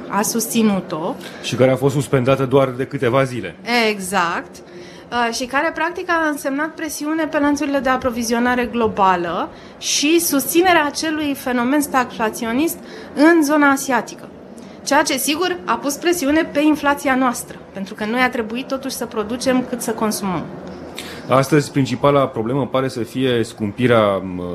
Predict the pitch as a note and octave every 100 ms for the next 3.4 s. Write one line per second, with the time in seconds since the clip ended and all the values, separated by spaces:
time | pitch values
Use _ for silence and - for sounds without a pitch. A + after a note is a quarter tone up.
0 | F2 A2+ A2 G2 F2 A2+ C3+ C3 - -
1 | G2+ A#2 G#2+ A2 - A2 G2+ F#2 F2 G#2
2 | F#2 F#2+ F2+ - - - - G2+ G2+ F#2+
3 | G#2+ G#2+ F#2+